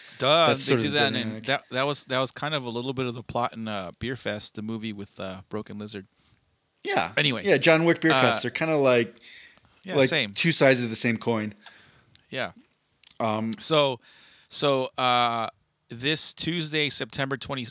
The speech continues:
Speaker 1: this past Tuesday, September twenty-second, I think it was the day, uh, they were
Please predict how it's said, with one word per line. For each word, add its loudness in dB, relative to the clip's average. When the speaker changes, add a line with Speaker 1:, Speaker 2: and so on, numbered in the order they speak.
Speaker 1:
this -2
past -2
Tuesday, -6
September -6
twenty-second, -6
I -16
think -18
it -14
was -14
the -18
day, -16
uh, 0
they -4
were -4